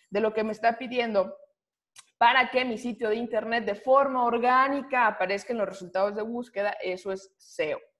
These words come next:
¿sale? Una estrategia de seo hoy en día toma tiempo. Para posicionar un sitio de internet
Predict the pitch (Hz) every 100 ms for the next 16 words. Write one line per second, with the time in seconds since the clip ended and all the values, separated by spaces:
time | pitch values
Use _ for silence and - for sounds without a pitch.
0 | _ _ 160 147 190 254 - _ _ _
1 | _ _ - 277 320 339 339 233 233 254
2 | 254 269 254 214 180 - 262 233 214 262
3 | - - _ _ _ _ _ _ 196 247
4 | 247 233 220 247 277 285 - _ _ _
5 | - 240 254 277 285 - - 208 202 196
6 | 196 - _ _ - 214 208 214 220 208
7 | 233 233 285 320 320 311 285 302 302 247
8 | 226 180 175 185 185 254